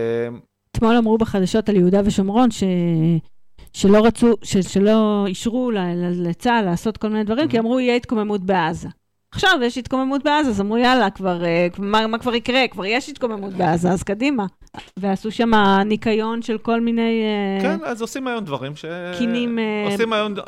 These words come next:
Speaker 2: עושים היום פעולות שיעזרו לנו לטווח הקצר והארוך.
Speaker 1: אני חושבת שגם בדרך כלל אחרי מלחמה,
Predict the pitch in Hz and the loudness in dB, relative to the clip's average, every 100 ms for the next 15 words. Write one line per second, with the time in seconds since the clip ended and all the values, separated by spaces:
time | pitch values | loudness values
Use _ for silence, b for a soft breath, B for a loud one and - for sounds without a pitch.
0 | 160 180 - 233 202 196 160 139 165 247 | -6 -6 -8 -8 -8 -8 -8 -4 -4 -6
1 | - 139 120 117 117 135 147 120 107 110 | -8 -8 -6 -6 -6 -6 -6 -6 -8 -6
2 | 120 123 107 107 107 107 - - 120 156 | -8 -8 -10 -10 -10 -12 -12 -14 -10 -6
3 | 135 107 104 - 190 220 196 196 196 170 | -2 -2 -4 -6 -4 -2 -2 -2 -4 -4
4 | 190 208 233 214 - 220 214 - 208 208 | 0 0 2 -2 -2 -4 -4 -4 -4 -4